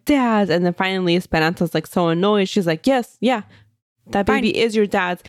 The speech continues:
Speaker 1: So we leave them in the middle of Aida assaulting Esperanza.
Speaker 2: No, she hasn't actually physically assaulted her, right? She's just yelling
Speaker 1: She's
Speaker 2: at
Speaker 1: al-,
Speaker 2: her.
Speaker 1: but she grabs one arm. So
Speaker 2: Oh, she already went up to her and grabbed her arm.
Speaker 1: Yeah, yeah.
Speaker 2: Okay,
Speaker 1: When,
Speaker 2: okay.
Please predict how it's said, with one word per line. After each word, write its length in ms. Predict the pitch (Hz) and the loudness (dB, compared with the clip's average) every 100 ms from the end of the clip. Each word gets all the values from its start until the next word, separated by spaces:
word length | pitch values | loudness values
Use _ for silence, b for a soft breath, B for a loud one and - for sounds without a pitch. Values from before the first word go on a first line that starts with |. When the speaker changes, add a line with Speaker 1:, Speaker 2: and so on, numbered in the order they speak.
| - | -14
Speaker 1:
So 140 | - 233 | -4 -2
we 140 | 247 | 0
leave 240 | 208 170 | 2 0
them 300 | - 92 180 196 | 0 -2 -4 -2
in 140 | 175 | 0
the 60 | 165 | 2
middle 200 | 175 180 | 2 0
of 100 | 170 | 0
Aida 300 | 156 160 160 | 0 0 -2
assaulting 460 | - 156 147 156 | -2 -2 -2 -4
Esperanza. 580 | 160 - 95 - - - - | -4 -4 -4 -4 -4 -6 -4
Speaker 2:
No, 120 | 226 | -4
she 160 | 220 240 | 0 0
hasn't 320 | 269 254 254 | 0 -2 -2
actually 640 | 175 - - 170 160 151 175 - | -2 -4 -6 -4 -4 -6 -10 -6
physically 360 | 185 175 - | -4 -4 -4
assaulted 480 | 151 - 147 143 139 | -4 -4 -8 -6 -8
her, 240 | 147 147 170 | -8 -10 -8
right? 240 | 160 160 - | -8 -8 -10
She's 240 | - 175 | -10 -8
just 240 | - 202 | -6 -6
yelling 240 | 170 165 160 | -2 0 0
Speaker 1:
She's 80 | 214 | 2
Speaker 2:
at 80 | |
Speaker 1:
al-, 60 | 208 | 0
Speaker 2:
her. 100 | 151 | 0
Speaker 1:
but 340 | 190 175 - - | -2 -4 -6 -12
she 220 | - 233 | -4 -2
grabs 440 | 196 208 233 247 202 | 0 0 0 -2 -4
one 300 | 180 185 175 | 0 0 0
arm. 500 | 156 160 117 - 196 | 0 0 -2 -6 -8
So 360 | - - - | -2 0 2
Speaker 2:
Oh, 40 | - | 0
she 120 | 254 | 0
already 340 | 247 247 247 | 0 0 -2
went 240 | 233 208 190 | -2 -2 0
up 80 | 190 | -2
to 40 | 190 | -2
her 120 | 196 | -2
and 140 | 175 | -2
grabbed 320 | 165 165 160 156 | -2 -2 -2 -4
her 160 | 156 | -4
arm. 200 | - 143 | -2 0
Speaker 1:
Yeah, 280 | 208 160 156 185 - | 2 0 -2 -8 -8
yeah. 160 | - 151 | -2 0
Speaker 2:
Okay, 160 | 214 180 | 0 0
Speaker 1:
When, 140 | 180 | 0
Speaker 2:
okay. 300 | 151 151 139 | -2 -4 -6